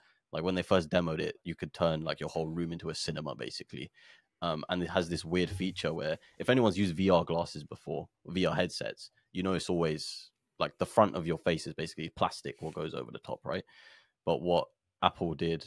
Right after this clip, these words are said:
which is what people were talking about, is the front is glass, and you can actually make it opaque, or you can change it so people can see your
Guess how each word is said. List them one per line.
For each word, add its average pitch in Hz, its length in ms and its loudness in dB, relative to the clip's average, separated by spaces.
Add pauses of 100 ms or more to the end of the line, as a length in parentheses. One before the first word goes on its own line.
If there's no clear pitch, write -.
which 85 200 -8
is - 60 -12
what 82 160 -4
people 82 220 -6
were 80 60 -2
talking 87 300 -4
about, 82 260 -2
is 80 120 -8
the - 80 -8
front 90 240 -2
is - 100 -12
glass, 92 600 0
and 87 120 -6
you 87 80 -8
can 85 140 -6
actually 80 300 -6
make 80 240 -6
it - 120 -8
opaque, 82 460 -4
or 90 60 -4
you 78 80 -8
can 80 100 -8
change 80 240 -6
it 76 80 -8
so 87 100 -10
people - 220 -12
can 80 120 -10
see - 160 -8
your 85 140 -2